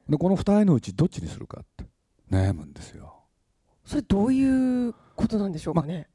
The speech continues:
Speaker 1: ま、それを二つ書いてね、
Speaker 2: うん。
Speaker 1: スタッフのところへ行ってね、一人一人に聞くんですよ。どっちがいいかって。
Speaker 2: <laughs>
Speaker 1: これ必ずそうなんですよ。
Speaker 2: へえ。
Speaker 1: あの、トトロのね、
Speaker 2: うん。
Speaker 1: お父さんの時も同じことやってました。
Speaker 2: あ、そうなんですか。
Speaker 1: あれもね、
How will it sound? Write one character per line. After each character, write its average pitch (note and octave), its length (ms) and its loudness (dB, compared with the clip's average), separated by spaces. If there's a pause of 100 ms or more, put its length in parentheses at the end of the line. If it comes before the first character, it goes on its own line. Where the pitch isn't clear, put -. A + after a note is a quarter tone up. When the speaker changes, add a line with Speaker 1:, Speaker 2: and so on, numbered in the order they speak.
(300)
Speaker 1:
ま、 - 60 -18
そ F#3 120 2
れ G3+ 80 6
を G3+ 520 4
二 F#3+ 200 0
つ - 120 -8
書 F3 120 6
い D#3 40 4
て - 120 -6
ね、 - 100 -10
Speaker 2:
う - 40 -6
ん。 F3+ 300 -6
Speaker 1:
ス - 160 -18
タ G3 120 4
ッ - 20 2
フ G#2+ 220 -4
の E2 40 -10 (220)
と G#2+ 100 -4
こ G#2+ 120 -2
ろ F#2+ 80 0
へ - 20 0
行 F2+ 100 -6
っ - 20 -20
て - 140 -6
ね、 E2+ 120 -8
一 - 80 -14
人 F#3+ 120 2
一 F3+ 60 2
人 - 80 -4
に - 80 -8
聞 - 160 -16
く G3 80 -2
ん - 40 -4
で - 60 -12
す - 80 -18
よ。 - 140 -14
ど A#2+ 80 4
っ D3 40 0
ち A#2 140 -10
が E2 80 -6
い D#2+ 40 -8
い - 100 -12
か - 100 -14
っ - 60 -20 (100)
て。 - 80 -20 (640)
Speaker 2:
<laughs> - 0 -
Speaker 1:
こ E3 60 2
れ D#3 180 2 (340)
必 A3+ 100 4
ず - 0 -
そ D#3+ 120 4
う A2+ 60 4
な D#2+ 60 -4
ん D#2 40 -10
で C#2+ 60 -16
す - 80 -18
よ。 - 180 -12 (120)
Speaker 2:
へ C#4 800 -2
え。 C#3 40 2
Speaker 1:
あ C#3 80 4
の、 C#3+ 440 4 (600)
ト B3 100 2
ト G3 140 2
ロ F2 80 -6
の C#2 160 -14
ね、 D#3+ 200 -2
Speaker 2:
う F3+ 60 -6
ん。 F3+ 140 -4 (100)
Speaker 1:
お F3 80 2
父 B3 160 2
さ G3 80 4
ん F#3 40 4
の D#3+ 40 2
時 D3+ 140 0
も G2+ 160 2
同 A2 80 4
じ A2+ 80 -4
こ A2 80 0
と - 60 -4
や - 40 -6
っ - 40 -18
て - 60 -16
ま - 120 -12
し - 40 -20
た。 E3 100 -10
Speaker 2:
あ、 - 40 -10
そ - 140 -6 (120)
う C#4+ 40 4
な A4 160 4
ん F4 40 4
で C#4+ 120 4
す - 40 0
か。 C#3+ 60 4
Speaker 1:
あ G3 40 4
れ A3+ 60 4
も A3 120 4
ね、 G2+ 360 2